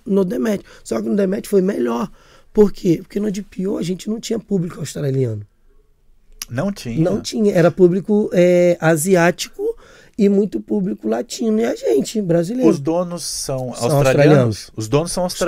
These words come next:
Speaker 1: dois
Speaker 2: australianos.
Speaker 1: australianos.
Speaker 2: Mas eles sempre quiseram ter essa cultura latina, desde o começo? Ou, tipo,
Speaker 1: Hum.
Speaker 2: se transformou nisso daí?
Speaker 1: Não, isso. Se transformou. Porque eles abriram a festa.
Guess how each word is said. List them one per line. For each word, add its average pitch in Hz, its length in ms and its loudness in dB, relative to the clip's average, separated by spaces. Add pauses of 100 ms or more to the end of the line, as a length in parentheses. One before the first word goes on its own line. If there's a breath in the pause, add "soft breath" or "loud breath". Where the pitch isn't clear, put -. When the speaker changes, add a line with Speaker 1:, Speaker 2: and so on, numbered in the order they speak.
(100)
Speaker 1:
dois 156 200 4
Speaker 2:
australianos. - 20 -
Speaker 1:
australianos. 147 480 0
Speaker 2:
Mas 110 100 -8
eles 139 240 -2
sempre 196 480 -6
quiseram 123 560 -6
ter 135 160 -10
essa 117 260 -6
cultura 117 600 -8
latina, 160 600 -8
desde 170 300 -2
o 170 40 -4
começo? 190 600 -2
Ou, 180 140 0
tipo, 151 280 -8
Speaker 1:
Hum. 143 320 4
Speaker 2:
se 135 200 2
transformou 156 920 0
nisso 131 240 -6
daí? 123 300 -2
Speaker 1:
Não, 147 300 2
isso. 120 420 -8
Se 147 140 -6
transformou. 165 640 -4
Porque 160 240 -4
eles 156 160 -2
abriram 190 300 0
a 190 60 0
festa. 202 380 0